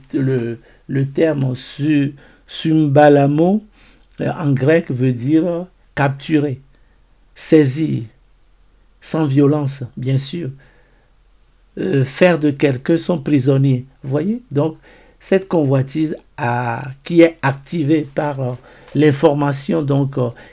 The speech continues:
qu'elle a reçue de l'extérieur, voilà, et va concevoir quelque chose, va prendre de l'ampleur, va occuper tout ton système de pensée. C'est pour cela que la Bible nous dit ne pas nous conformer au siècle présent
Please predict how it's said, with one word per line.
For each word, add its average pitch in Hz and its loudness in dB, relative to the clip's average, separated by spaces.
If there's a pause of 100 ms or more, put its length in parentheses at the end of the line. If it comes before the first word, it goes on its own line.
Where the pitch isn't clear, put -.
qu'elle 156 4
a 147 2
reçue 135 -2
de 139 -2
l'extérieur, 139 0 (200)
voilà, 143 -4 (560)
et 160 4
va 135 2
concevoir 143 0
quelque 135 -4
chose, 151 0
va 139 2
prendre 180 -4 (160)
de 147 0
l'ampleur, 151 2 (420)
va 143 0
occuper 156 -6
tout 262 -2
ton - -2
système 180 -4
de 139 -4
pensée. 131 -6 (800)
C'est - 2
pour 180 -4
cela 151 2 (440)
que 175 4
la 156 6
Bible 151 0
nous 139 2
dit 139 0
ne 151 2
pas 170 2
nous 147 0
conformer 139 0
au 143 -2
siècle 165 0
présent 160 0